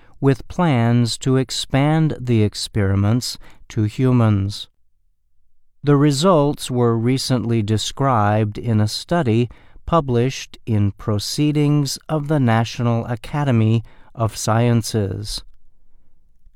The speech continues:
The team was led by scientists from Stanford University and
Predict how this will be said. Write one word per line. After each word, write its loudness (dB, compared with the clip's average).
The 0
team 4
was 0
led 0
by 2
scientists 0
from 4
Stanford 0
University 0
and 2